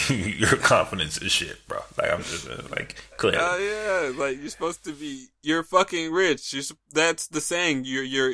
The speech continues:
Speaker 2: eating, you're getting fat. Like, motherfucker, you can afford to eat, bruh.
Speaker 1: It just
Speaker 2: Talk
Speaker 1: let me
Speaker 2: about
Speaker 1: know that his mental state is not anywhere near where it should be for somebody, for all these people to, like, be putting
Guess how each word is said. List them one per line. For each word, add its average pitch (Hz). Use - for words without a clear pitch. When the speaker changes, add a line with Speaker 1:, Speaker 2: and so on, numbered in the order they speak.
Speaker 2:
eating, 156
you're 127
getting 147
fat. 143
Like, 117
motherfucker, 156
you 156
can 156
afford 160
to 147
eat, 143
bruh. 143
Speaker 1:
It 117
just 117
Speaker 2:
Talk 120
Speaker 1:
let 110
me 117
Speaker 2:
about -
Speaker 1:
know 95
that 85
his 98
mental 92
state 85
is 85
not 85
anywhere 90
near 85
where 95
it 87
should 90
be 90
for 87
somebody, 90
for -
all 87
these 87
people 90
to, 82
like, 82
be 87
putting 85